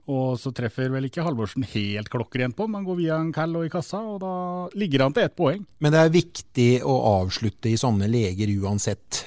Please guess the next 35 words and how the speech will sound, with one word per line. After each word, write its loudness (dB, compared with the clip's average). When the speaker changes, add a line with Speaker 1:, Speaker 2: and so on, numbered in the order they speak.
Speaker 2:
Det -4
er -2
mellom 0
noe -4
med -4
ben, -2
det -2
er -2
mye -2
trafikk -4
foran, -2
og -2
det 2
kommer -2
egentlig -2
et -6
heldig -2
skudd -4
ifra -2
Ole -2
Jørgen, -4
og -4
den -2
sitter, -8
og -4
det -18
er -8
viktig -8
egentlig -6
å -4
avslutte. -10
Jeg -8
vet -2
egentlig -6
ikke -2